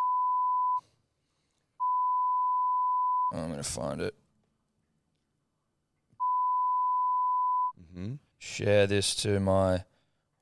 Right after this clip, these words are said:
Speaker 2: It's not
Speaker 1: one-
Speaker 2: Alexandria, it's Artarmon, sorry.
Speaker 1: Whatever. Well, it says Artarmon.
Speaker 2: But that's probably a play for when you're on the way.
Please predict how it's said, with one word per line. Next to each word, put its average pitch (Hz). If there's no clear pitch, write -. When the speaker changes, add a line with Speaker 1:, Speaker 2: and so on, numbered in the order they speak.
Speaker 2:
It's 95
not 117
Speaker 1:
one- 110
Speaker 2:
Alexandria, 95
it's 85
Artarmon, 80
sorry. 67
Speaker 1:
Whatever. -
Well, 101
it -
says -
Artarmon. 69
Speaker 2:
But 92
that's 110
probably 101
a 92
play 95
for -
when 95
you're 90
on 80
the 78
way. 82